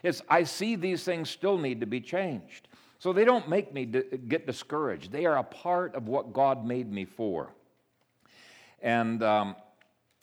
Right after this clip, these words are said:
and I believe that God has a unique and important calling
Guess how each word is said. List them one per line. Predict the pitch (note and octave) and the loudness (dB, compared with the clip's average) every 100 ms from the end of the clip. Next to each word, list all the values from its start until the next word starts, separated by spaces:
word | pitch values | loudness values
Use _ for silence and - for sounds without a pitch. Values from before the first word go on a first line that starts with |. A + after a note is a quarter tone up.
| _ | _
and | A#2+ B2 | -4 0
I | C3+ | 2
believe | E3+ F#3 D#3 A#2+ G#2+ F2+ | 2 2 2 2 0 -4
that | A2 G2 | -6 2
God | C3+ D#3 E3 | 6 6 4
has | D3 B2 | 2 2
a | A#2 | 0
unique | G#2 G2 G2 A#2 D3+ D#3+ - - | -4 -4 -2 2 2 0 -6 -10
and | A#2+ A#2 | -6 -4
important | G#2+ - C#3 C#3 C3 - | -6 -4 -4 -4 -8 -10
calling | - C#3 G2+ E2 D#2+ | -4 -2 -2 -4 -8